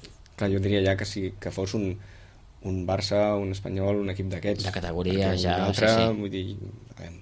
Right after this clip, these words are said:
Speaker 1: amb tots els respectes,
Speaker 2: Amb tots els
Speaker 1: però
Speaker 2: respectes, sí,
Speaker 1: crec
Speaker 2: sí.
Speaker 1: que els Sitges podem donar la formació, eh,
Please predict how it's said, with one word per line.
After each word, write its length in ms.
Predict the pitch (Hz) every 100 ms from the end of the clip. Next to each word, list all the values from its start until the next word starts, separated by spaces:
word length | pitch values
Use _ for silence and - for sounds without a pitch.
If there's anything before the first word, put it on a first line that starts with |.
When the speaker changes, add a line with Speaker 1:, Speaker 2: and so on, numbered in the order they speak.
| - - - - - - - - - 131
Speaker 1:
amb 120 | 95
tots 120 | 101 101
els 60 | 95
respectes, 340 | 95 98 101
Speaker 2:
Amb 40 |
tots 100 | 90
els 20 | 101
Speaker 1:
però 120 | 95
Speaker 2:
respectes, 120 | 98
sí, 80 | 95
Speaker 1:
crec 100 | 101
Speaker 2:
sí. 60 | 104
Speaker 1:
que 200 | 104 101
els 80 | 113
Sitges 280 | 98 110 107
podem 220 | 113 107
donar 200 | 101 101 101
la 60 |
formació, 500 | 101 101 95 107 101 107 107 - - - -
eh, 520 | 110 101 95 92 90